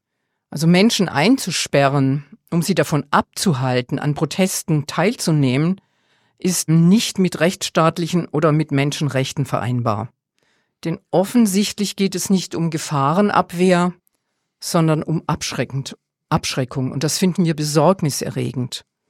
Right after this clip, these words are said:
Das darf nicht die Antwort auf friedlichen Protest sein. Und der, die Abschreckung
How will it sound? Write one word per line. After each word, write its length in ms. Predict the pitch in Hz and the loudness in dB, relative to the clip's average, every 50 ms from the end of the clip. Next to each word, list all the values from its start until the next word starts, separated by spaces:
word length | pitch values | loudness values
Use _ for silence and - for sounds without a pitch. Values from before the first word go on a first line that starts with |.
| _ _ _ _ | _ _ _ _
Das 180 | - 165 151 - | -10 -10 -4 0
darf 300 | - 147 180 240 - - | 0 2 2 2 2 0
nicht 180 | 220 196 - - | 0 0 0 -2
die 100 | 175 131 | -2 0
Antwort 360 | 139 180 190 196 180 170 - | 0 0 0 0 0 0 -2
auf 140 | - 156 - | -4 -6 -6
friedlichen 440 | - 190 175 151 170 160 170 170 | -4 -4 -4 -4 -4 -4 -4 -4
Protest 500 | 143 - 160 - - 165 151 - - - | -4 -4 -6 -6 -6 -6 -6 -6 -8 -8
sein. 360 | - 147 135 131 131 127 127 127 _ _ _ _ _ _ _ _ _ _ _ _ _ _ - | -6 -6 -4 -4 -4 -6 -6 -8 _ _ _ _ _ _ _ _ _ _ _ _ _ _ -8
Und 100 | 165 165 | -4 0
der, 240 | 175 165 151 147 - _ _ _ _ _ _ _ _ _ - | 2 2 2 0 -2 _ _ _ _ _ _ _ _ _ -10
die 120 | - - | -4 -2
Abschreckung 640 | - - - - - 214 202 196 208 202 196 190 175 | -2 -2 -2 -2 0 0 0 2 2 0 0 0 -2